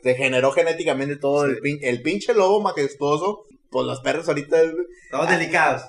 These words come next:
Speaker 1: sí, todos delicados. Y
Speaker 3: Míralos,
Speaker 1: luego
Speaker 3: ahí están, mira, ahí
Speaker 1: ¿Sí?
Speaker 3: echados
Speaker 1: Mira.
Speaker 3: ahí.
Speaker 1: Entra el pinche ladrón y se van con él o le mueven la colita, güey, pues.
Speaker 3: No sé qué piensa, Adrián, pero a mí me suena que, o sea, es algo que hu-,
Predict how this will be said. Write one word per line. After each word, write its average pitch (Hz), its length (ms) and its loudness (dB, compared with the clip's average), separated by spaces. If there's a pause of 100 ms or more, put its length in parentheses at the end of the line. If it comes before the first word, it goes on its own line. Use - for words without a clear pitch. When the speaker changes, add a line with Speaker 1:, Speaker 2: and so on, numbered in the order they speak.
Speaker 1:
sí, 196 180 0
todos 202 200 4
delicados. 196 360 4
Y - 40 2
Speaker 3:
Míralos, 180 240 4
Speaker 1:
luego 196 80 2
Speaker 3:
ahí 202 100 2
están, 202 260 2
mira, 208 140 0
ahí 185 120 0
Speaker 1:
¿Sí? 185 80 -2
Speaker 3:
echados 185 380 0
Speaker 1:
Mira. 202 120 4
Speaker 3:
ahí. - 120 -2 (760)
Speaker 1:
Entra 170 260 2
el 202 60 0
pinche 208 420 4
ladrón 170 400 4
y 156 500 0
se 139 140 0
van 160 160 0
con 196 140 0
él 220 80 2
o 226 80 4
le 196 100 4
mueven 214 160 0
la 214 80 0
colita, 240 320 -2
güey, 262 100 -4
pues. - 240 -18 (880)
Speaker 3:
No 170 220 -6
sé 208 180 -2
qué 220 160 0
piensa, 190 320 -2
Adrián, 139 240 -4
pero 139 140 -2
a 147 40 -2
mí 160 60 -4
me 190 140 0
suena 180 340 0 (240)
que, - 60 -20
o - 300 -20
sea, 131 140 -6
es 135 120 -8
algo 175 260 -4
que 196 140 -4 (760)
hu-, 147 160 -10